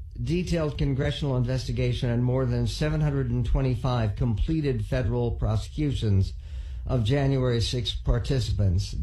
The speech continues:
that did not yield any evidence of F B I involvement, a substantial minority of Americans still embraces conspiracy theories,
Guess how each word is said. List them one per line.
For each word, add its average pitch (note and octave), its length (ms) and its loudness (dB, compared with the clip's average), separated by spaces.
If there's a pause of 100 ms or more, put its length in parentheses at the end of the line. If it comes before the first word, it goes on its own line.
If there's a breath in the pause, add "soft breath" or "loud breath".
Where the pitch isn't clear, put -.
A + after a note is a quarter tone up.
that A#2+ 440 -2
did C3 180 2
not C#3 340 0
yield C3 380 0
any D#3+ 320 2
evidence A2+ 400 0
of A2 100 0
F A#2+ 200 -2
B A#2 120 -2
I A2+ 180 0
involvement, B2 580 0 (460 loud breath)
a C3+ 100 0
substantial E3+ 720 2
minority D3+ 760 2
of D#3 80 0
Americans C3+ 640 0
still D3 540 -2
embraces B2 920 0
conspiracy B2+ 840 0
theories, A2 600 0